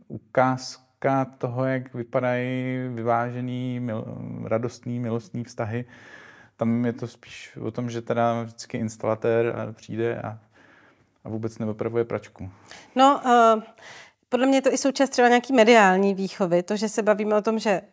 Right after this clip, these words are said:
Speaker 2: jako přijde mi důležitý se bavit s mladýma lidma i o tom pornu jako takovým.
Speaker 1: Mhm.
Speaker 2: Eh, v ideálním případě by měli právě dostat ty informace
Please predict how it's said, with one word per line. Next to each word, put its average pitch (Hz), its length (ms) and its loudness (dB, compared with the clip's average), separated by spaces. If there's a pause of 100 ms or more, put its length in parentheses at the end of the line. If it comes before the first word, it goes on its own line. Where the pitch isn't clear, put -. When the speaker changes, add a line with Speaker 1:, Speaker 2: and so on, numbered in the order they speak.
(120)
Speaker 2:
jako 220 300 -6
přijde 233 260 0
mi 226 80 4
důležitý 233 480 2
se 226 120 -6
bavit 214 400 4 (140)
s - 100 -20
mladýma 208 360 2
lidma 196 280 2
i - 220 -8
o 220 120 -2
tom 202 240 0
pornu 202 260 2
jako 190 220 -2
takovým. 175 400 -6 (120)
Speaker 1:
Mhm. 135 220 -2 (300)
Speaker 2:
Eh, 185 580 -4 (720)
v - 40 -6
ideálním 202 440 6
případě 202 340 0
by 196 100 -4
měli 196 180 2
právě 190 320 4
dostat 185 280 -2
ty 190 120 -4
informace 185 840 -4